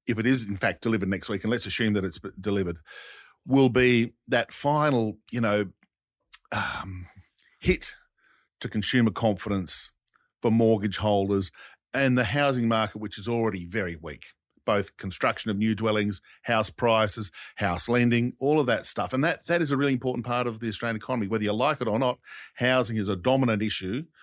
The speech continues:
for the way the Australian economy functions. And interest rates, clearly, are a very important driver of what happens in housing. So they've already delivered three hundred points of hikes, as we said, the most aggressive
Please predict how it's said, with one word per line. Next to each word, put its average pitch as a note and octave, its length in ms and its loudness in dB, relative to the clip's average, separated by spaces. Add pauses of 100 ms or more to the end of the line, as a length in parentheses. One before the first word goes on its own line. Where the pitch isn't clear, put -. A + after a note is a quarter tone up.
(220)
for A#2 100 -4
the A2 80 4
way A#2+ 340 2
the A2 140 0
Australian G2+ 300 -4
economy F#2+ 360 -6
functions. F2 600 -10
And A2+ 180 2
interest A#2+ 380 -2
rates, B2 320 0 (120)
clearly, F#2 460 -4 (400)
are A2+ 140 4
a A2 80 4
very A#2 320 4
important G#2 440 -2
driver G2 320 0
of F2+ 60 -8
what F#2 100 -6
happens F2+ 360 -8 (180)
in C3 120 -2
housing. F3+ 400 -2 (800)
So B2 160 2
they've A#2+ 100 2
already F3 200 4
delivered A#2 400 0
three B2+ 240 -2
hundred F#2+ 220 -4
points F#2+ 260 -10
of F2+ 80 -16
hikes, G2 280 -4
as F2+ 80 -12
we F2+ 80 -10
said, A2 220 -6
the A2 160 -2
most A#2 360 2
aggressive G2+ 640 -4